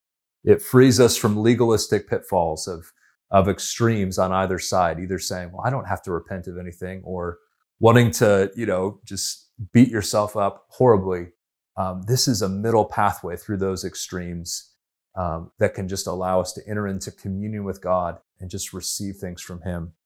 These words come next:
and be transformed in our mind. One of the most important areas of repentance that I can think of,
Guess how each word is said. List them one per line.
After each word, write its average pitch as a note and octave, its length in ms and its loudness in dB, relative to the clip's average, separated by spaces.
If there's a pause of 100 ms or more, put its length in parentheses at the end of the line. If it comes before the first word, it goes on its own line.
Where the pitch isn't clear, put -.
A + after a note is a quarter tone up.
(360)
and F#2+ 120 2
be G#2 120 6
transformed G2 640 -2
in E2+ 80 -8
our E2 100 -4
mind. E2+ 320 -6 (1120)
One C3+ 200 8
of E3 80 12
the B2+ 80 10
most A#2 500 6
important A2+ 540 4
areas G2 400 4
of F#2+ 120 -4
repentance F#2 960 -2
that G2+ 180 0
I G#2+ 160 0
can G2 180 -2
think F2+ 300 -2
of, F2 440 2